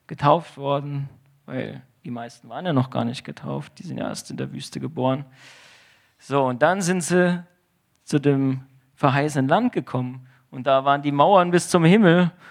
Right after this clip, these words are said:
und da standen diese Riesen drauf. Ja, die haben lange Beine und kleine Oberkörper. Und, ja,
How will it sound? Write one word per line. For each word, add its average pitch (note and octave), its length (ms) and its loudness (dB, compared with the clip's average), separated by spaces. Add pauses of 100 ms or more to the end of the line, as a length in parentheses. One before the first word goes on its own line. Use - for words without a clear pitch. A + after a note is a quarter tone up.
(120)
und C#3+ 100 -2
da D3 120 6
standen D#3+ 420 0
diese D3 300 0
Riesen F3+ 380 -2
drauf. D#3+ 600 0 (640)
Ja, D#3 280 -2 (120)
die D3+ 80 -16
haben C#3 120 -10
lange C3+ 240 2
Beine C#3+ 360 2
und C3 400 -6
kleine C3 300 -6
Oberkörper. C#3+ 640 0 (1080)
Und, C#3 400 0 (720)
ja, C#3 260 -2